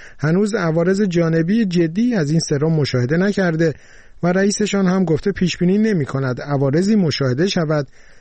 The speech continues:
چرا که به گفتهٔ او اسید اولئیک و اسید پالمیتولوئیک به طور طبیعی در بدن و در بسیاری از روغن‌های گیاهی وجود دارند. حالا باید منتظر ماند و دید آیا این نتایج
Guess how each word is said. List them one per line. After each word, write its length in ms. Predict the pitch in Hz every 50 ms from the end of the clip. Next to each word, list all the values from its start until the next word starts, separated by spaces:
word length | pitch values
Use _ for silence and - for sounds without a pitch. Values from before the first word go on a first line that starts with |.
| - -
چرا 240 | - 151 147 139 147
که 120 | 139 165
به 100 | 151 151
گفتهٔ 260 | 135 143 131 - - 165
او 360 | 180 196 214 226 233 240 254 -
اسید 360 | 165 151 - - 156 143 185
اولئیک 540 | 180 156 147 147 156 160 180 170 - - 131
و 40 | 139
اسید 480 | 147 156 160 156 139 - - 139 139 - -
پالمیتولوئیک 960 | - 139 143 139 131 139 135 120 - 135 135 131 143 156 180 214 220 - - - - - - - - - -
به 100 | 143 139
طور 340 | - 143 147 147 160 160 160
طبیعی 500 | 160 - 160 147 143 143 156 185 214 220
در 220 | 214 190 180 170
بدن 360 | 165 160 143 143 175 170 156
و 140 | 143 143 139
در 220 | 139 143 139 135
بسیاری 420 | 135 139 - - - 165 196 240 240
از 100 | 220 196
روغن‌های 540 | 180 175 160 143 151 139 131 110 135 135 127
گیاهی 500 | 117 123 123 120 104 101 120 127 143 147
وجود 360 | 135 131 117 107 113 107 -
دارند. 400 | - 82 80 76 76 - - - - - - - - -
حالا 240 | - 190 196 220 220
باید 260 | 202 214 202 196 190
منتظر 400 | 196 185 170 135 156 147 143 165
ماند 300 | 170 180 175 175 175 175
و 60 | 175
دید 220 | 165 180 185 175 175
آیا 220 | 160 160 165 170
این 180 | 160 160 156 156
نتایج 440 | 147 127 - 147 156 175 165 135